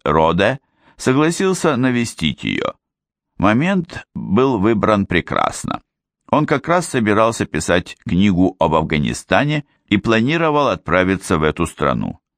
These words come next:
Одна из самых жестоких сторон рака — это побочные эффекты лечения. Роджер предупредил маму, что она будет чувствовать себя очень плохо, что не сможет подняться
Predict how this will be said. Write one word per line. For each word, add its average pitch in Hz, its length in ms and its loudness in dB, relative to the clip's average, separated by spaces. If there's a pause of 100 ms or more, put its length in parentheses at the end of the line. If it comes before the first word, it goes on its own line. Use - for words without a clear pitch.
(460)
Одна 143 380 0
из 131 120 -4
самых 127 560 -2
жестоких 113 760 0
сторон 110 500 0
рака — 104 500 -2 (480)
это 147 500 0 (120)
побочные 90 720 0
эффекты 80 420 -2
лечения. 50 640 -6 (640)
Роджер 101 580 0
предупредил 78 720 0
маму, 69 480 0 (400)
что - 240 0
она 160 200 0
будет 147 360 -2
чувствовать 110 580 0
себя 90 320 0 (100)
очень 85 400 0
плохо, - 500 -4 (380)
что - 200 -2
не 113 160 2
сможет 95 480 0
подняться 71 760 -2